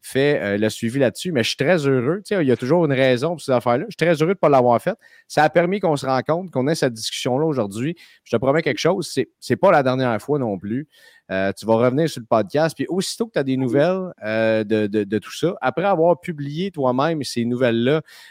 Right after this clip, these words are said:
euh, ayant eu le scoop, euh, dis-nous les donc, puis reviens donc avec nous autres, parce que, euh, je sais pas si tu sais à quel point,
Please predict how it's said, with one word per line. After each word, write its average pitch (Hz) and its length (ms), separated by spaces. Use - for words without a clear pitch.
euh, 104 200
ayant 117 280
eu 151 80
le 131 120
scoop, 165 400
euh, 104 300
dis-nous 117 360
les 147 160
donc, 175 240
puis 117 100
reviens 131 300
donc 165 80
avec 147 140
nous 107 180
autres, 147 180
parce 101 180
que, 123 320
euh, 95 380
je 113 140
sais 123 160
pas 196 120
si 139 180
tu - 120
sais 175 180
à 143 80
quel 113 220
point, 147 300